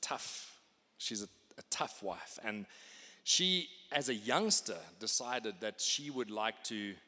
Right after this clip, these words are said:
be involved in adoption. I was a typical guy. I didn't think about it. I, I appreciated the,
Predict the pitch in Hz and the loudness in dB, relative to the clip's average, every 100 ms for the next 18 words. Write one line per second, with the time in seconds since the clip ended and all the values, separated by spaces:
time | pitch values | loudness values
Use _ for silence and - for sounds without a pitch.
0 | _ 107 113 104 107 107 101 - 92 95 | _ -6 -4 -4 -2 -2 -2 -8 -12 -6
1 | 104 101 - 87 78 _ - - - - | -6 -4 -4 -6 -14 _ -20 -20 -20 -20
2 | - 143 170 156 - 165 160 135 113 107 | 2 6 6 6 2 0 0 -2 0 2
3 | 92 85 - 110 117 104 113 101 82 76 | 2 -4 -4 -2 -2 -6 -8 -8 -10 -12
4 | 71 - - - 110 117 107 - - 113 | -12 -16 -18 0 2 4 0 -8 -4 2
5 | 117 - - 143 - 135 120 120 101 110 | 2 2 -4 0 2 2 2 -2 -2 0
6 | 107 101 | 2 0